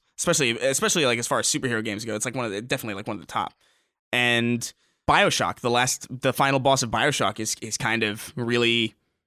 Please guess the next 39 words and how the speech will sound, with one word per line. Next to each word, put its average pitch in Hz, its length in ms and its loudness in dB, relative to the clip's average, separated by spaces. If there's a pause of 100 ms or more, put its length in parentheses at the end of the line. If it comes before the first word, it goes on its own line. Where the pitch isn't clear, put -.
(180)
underwhelming 123 540 4
and 113 100 -2
really 120 200 0
confusing 120 480 -2
and 113 80 -2
really 120 180 2
tonally 117 500 0
confusing 113 480 -2
as 107 120 -4
to 113 100 -4
what, 110 180 0 (600)
what 123 180 -4
you 120 120 -4
just 127 340 0
spent - 320 -2
so 123 140 0
many 113 180 0
hours 107 340 0
leading 113 300 -2
up 127 160 -2
to. 82 220 -10 (420)
But 151 100 0
doesn't 165 180 2
change 160 180 2
the 123 60 -6
fact 131 200 2
that 113 120 -2
BioShock 120 400 2
is 117 80 -4
one 120 100 0
of - 20 -2
the 110 60 -6
best 107 160 -2
games 107 280 -2
ever - 140 -8
created. 101 380 -2 (300)
Like, - 180 -6
that, 113 200 -8
uh, 69 140 -6